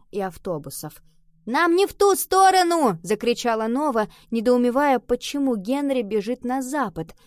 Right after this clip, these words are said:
хотя башня Горацио находится к востоку от них. Доверься мне! — сказал Генри. Не снимай капюшон и беги молча!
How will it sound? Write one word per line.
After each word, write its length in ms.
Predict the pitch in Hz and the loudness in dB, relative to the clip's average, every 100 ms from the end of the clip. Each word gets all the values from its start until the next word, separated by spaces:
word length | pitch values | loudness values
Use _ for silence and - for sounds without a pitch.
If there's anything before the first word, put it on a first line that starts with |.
| _ | _
хотя 300 | - 202 180 | -10 -8 -6
башня 380 | 175 170 175 170 | -6 -6 -8 -8
Горацио 560 | 170 160 226 269 240 | -6 -4 -4 -6 -8
находится 680 | 196 180 - 165 139 - 120 - | -8 -8 -4 -4 -4 -12 -16 -16
к 80 | - | -4
востоку 540 | 196 - - 240 - | -4 -4 -8 -8 -8
от 180 | 160 - | -10 -10
них. 320 | 151 147 - - - _ | -14 -14 -18 -20 -20 _
Доверься 680 | 202 294 403 453 453 453 415 | 2 4 6 6 6 4 2
мне! — 560 | 453 427 440 427 330 277 _ _ | 2 0 0 0 0 -4 _ _
сказал 460 | - - 226 214 214 | -18 -4 -2 0 -2
Генри. 520 | 202 302 269 254 247 - _ 247 | -2 0 2 4 2 0 _ -2
Не 160 | 330 | -2
снимай 460 | 339 370 440 453 349 | 0 2 4 4 4
капюшон 640 | 320 320 - 381 403 415 403 - | 0 -2 -2 4 4 4 -2 -8
и 120 | 330 | 0
беги 280 | 349 392 480 | 2 4 4
молча! 640 | 453 466 381 - 277 180 | 6 4 4 4 4 4